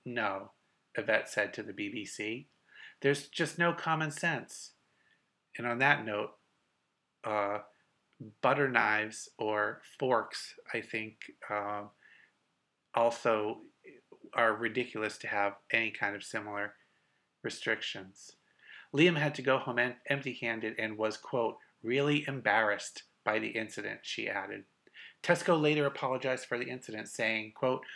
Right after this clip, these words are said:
"We do include a till prompt for proof of age on our self-service tills for some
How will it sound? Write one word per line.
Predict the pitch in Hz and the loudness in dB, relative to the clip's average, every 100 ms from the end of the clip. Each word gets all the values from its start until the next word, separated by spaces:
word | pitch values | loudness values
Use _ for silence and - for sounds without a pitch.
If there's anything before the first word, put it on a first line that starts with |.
| - | -8
"We | - 120 | -2 2
do | 131 180 | 4 4
include | 180 175 - 160 | 2 -2 -2 -2
a | 135 120 | 0 -4
till | - 156 160 | -4 -4 -4
prompt | - 123 113 - | -4 -4 -4 -4
for | - 107 | -4 -4
proof | - 123 123 | -2 -4 -2
of | 131 113 | -4 -4
age | 120 113 110 - | -4 -4 -4 -4
on | 120 107 | -6 -2
our | 107 107 | 2 0
self-service | - - 120 - - 117 117 127 | 0 -4 -4 -4 0 2 2 -6
tills | - - 117 107 107 - - - _ | -10 -4 -2 -2 -8 -16 -20 -20 _
for | - 120 | -2 -2
some | - - 101 | 0 0 0